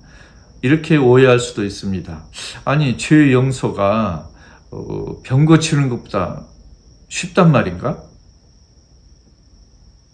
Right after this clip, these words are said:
병 고치는 것보다 죄 용서가 훨씬 어려운 거 아닌가?" 이렇게 오해할 수도 있습니다.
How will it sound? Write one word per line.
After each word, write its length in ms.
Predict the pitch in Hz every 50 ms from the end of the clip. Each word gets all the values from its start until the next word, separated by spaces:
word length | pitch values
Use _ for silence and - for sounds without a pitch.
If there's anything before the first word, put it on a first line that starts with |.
| _ _ _ _ - _ _ _ _ _ _ _ _ _ _ _ _ _ _ _ _ _ _ _ _
병 280 | - - 131 139 156
고치는 500 | 151 160 151 156 - - 139 131 127 123
것보다 440 | 120 117 101 95 101 95 101 90 85
죄 260 | - - - 135 139
용서가 440 | 143 143 143 131 - - 123 117 117
훨씬 480 | 123 190 220 220 220 - - 202 196 208
어려운 460 | - 104 104 110 123 123 123 123 117
거 80 | 107
아닌가?" 500 | 95 87 98 110 104 101 104 117 143 190 226
이렇게 460 | 185 147 196 196 - - 180 190 208
오해할 460 | - 104 101 107 113 110 107 104 98
수도 240 | - - - - 92
있습니다. 540 | 90 - - - 92 87 87 87 82 76